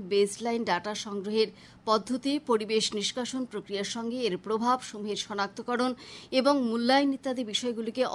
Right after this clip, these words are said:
অন্তর্ভুক্ত করা হয়েছে। এই প্রশিক্ষণে অংশগ্রহণকারীদের দৃশ্য, শ্রাব্য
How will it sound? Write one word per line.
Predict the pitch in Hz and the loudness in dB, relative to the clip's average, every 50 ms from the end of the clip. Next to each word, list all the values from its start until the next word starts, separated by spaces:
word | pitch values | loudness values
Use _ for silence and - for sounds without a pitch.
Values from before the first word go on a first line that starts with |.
| 214 | 0
অন্তর্ভুক্ত | 214 208 262 269 226 226 208 - - 220 - | 0 0 -2 -4 -2 -2 -4 -2 -4 0 2
করা | 214 208 214 208 | 4 4 4 4
হয়েছে। | 196 226 214 202 - 254 220 190 - - - - - - - - - 262 | 2 2 2 4 6 6 4 4 2 -4 -12 -18 -18 -18 -6 0 2 2
এই | 247 | 2
প্রশিক্ষণে | - 254 254 240 320 311 - - 320 320 349 330 - - 226 | 2 -2 -2 -2 -4 -4 -2 0 2 2 4 4 4 4 4
অংশগ্রহণকারীদের | 233 226 - 294 254 254 277 285 277 262 - 254 254 262 226 269 269 262 - - 180 180 180 | 4 2 -2 -6 -6 -4 -2 -2 -2 -2 -2 -2 -2 -2 0 0 0 -2 -4 -6 -10 -8 -4
দৃশ্য, | 220 262 233 - - 311 302 | -4 -2 -2 -2 -2 -2 -4
শ্রাব্য | 294 - - 254 233 208 202 208 | -6 -4 -2 -2 -2 -2 0 0